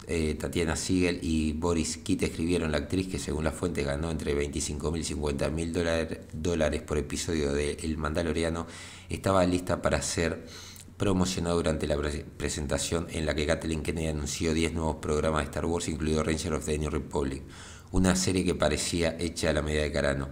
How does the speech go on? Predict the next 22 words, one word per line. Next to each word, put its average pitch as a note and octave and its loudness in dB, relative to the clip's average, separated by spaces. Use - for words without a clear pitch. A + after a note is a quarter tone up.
Citaré F#2 2
una G2 4
fuente G2+ 4
anónima F#2 4
que E2 2
decía, D#2 0
"Ella B2+ 6
estaba A#2 6
originalmente F2+ 2
en E2 2
esa D#2 -2
presentación D#2 -4
anunciando, D#2+ -2
eh, D#2+ 2
cuando E2 2
anunciaron D#2+ 2
todas D#2+ 2
esas - -4
cosas - -2
y G#2 4
la F2+ 4
sacaron". - -6